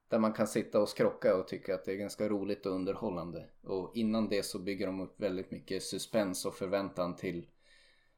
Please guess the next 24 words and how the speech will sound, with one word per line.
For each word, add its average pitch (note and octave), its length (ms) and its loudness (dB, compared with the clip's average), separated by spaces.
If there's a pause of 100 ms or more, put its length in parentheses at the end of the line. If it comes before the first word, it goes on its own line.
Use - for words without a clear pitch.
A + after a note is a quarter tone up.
(180)
någon G#2 260 -2
sorts - 300 -8
payout F#2 400 2
som G2 160 -2
aldrig F#2 200 2
riktigt F2+ 280 -6
kommer. E2+ 420 0
För - 200 -8
de F#2 360 0 (580)
bygger G#2+ 540 0
mot F#2 220 -2
något F2+ 220 -2
som G2 120 -2
man F#2+ 120 0
tror G#2 240 0
ska F2+ 200 -4
bli F2 180 -2
någon E2+ 240 -2
typ - 280 -4
av E2+ 240 -2
rysare F2 420 -2
eller E2+ 140 -2
skräckfilm, F2 580 -6
men E2+ 200 -8